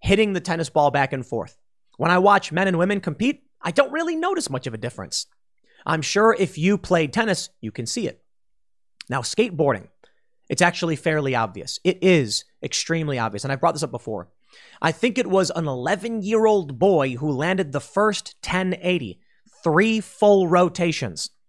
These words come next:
It was an eleven-year-old boy. Now, there certainly are women who are extremely talented at skateboarding and fema-, females who are extremely talented. I wanna make sure I'm, I'm differentiating properly. But the skill gap between the best males and the best females is so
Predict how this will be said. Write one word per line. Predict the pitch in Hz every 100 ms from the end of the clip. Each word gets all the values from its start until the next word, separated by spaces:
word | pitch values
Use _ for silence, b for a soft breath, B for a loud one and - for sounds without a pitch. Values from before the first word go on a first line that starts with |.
| _ _ -
It | 175
was | 147
an | 160
eleven-year-old | 156 139 156 165 151 156 147 135 107
boy. | 123 98 - b b
Now, | 117
there | 127
certainly | 160 190 208 220 240
are | - 175 165
women | 147 160 143
who | 135
are | 107
extremely | - - - 208 254 214 151
talented | - 139 135 120
at | 107
skateboarding | - 190 190 127 135
and | 127
fema-, | 196 151 -
females | 208 151 120
who | 131
are |
extremely | 113 135 120
talented. | 120 147
I |
wanna | 170
make | 165
sure | 165
I'm, | 139 117 104
I'm | 117
differentiating | 151 - 139 135 104
properly. | 147 147 113 104 - _ _ _ b b b b b b b
But | 180
the | 185
skill | - - 214 247 269
gap | 151 139 101 - -
between | - - 156 175 160
the | 117
best | 95 143 196 -
males | 151 170 143 135 -
and | 156
the | 127
best | 156 - -
females | 170 147 143 143 - -
is | 170 -
so | - - - - 220 220 262 247